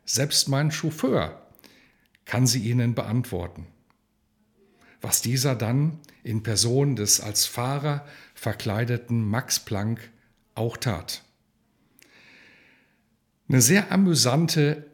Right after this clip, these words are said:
Anekdote. Und als ich diese das erste Mal hörte, da dachte ich sofort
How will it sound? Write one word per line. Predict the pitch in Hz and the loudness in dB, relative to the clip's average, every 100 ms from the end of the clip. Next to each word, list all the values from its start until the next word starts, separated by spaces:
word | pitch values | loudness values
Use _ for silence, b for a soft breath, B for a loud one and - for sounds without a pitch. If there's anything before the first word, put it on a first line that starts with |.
| _ - | _ -2
Anekdote. | 127 127 - 165 - - 107 | 2 2 0 0 0 0 -2
Und | 113 139 | 0 0
als | 151 | 0
ich | 165 - | 0 -2
diese | 151 185 196 185 185 B B B - | 0 2 4 2 0 B B B 0
das | 135 - | 2 4
erste | 151 185 - - | 2 2 0 2
Mal | 160 143 110 | 0 0 0
hörte, | 165 214 - 127 185 - b b b _ | 0 0 -2 -4 -4 -10 b b b _
da | - | -4
dachte | 156 156 - 160 | -2 -2 -4 -2
ich | 147 - - | -2 -2 -6
sofort | 127 107 170 185 135 117 120 - - | -2 4 4 4 0 0 -2 -4 -6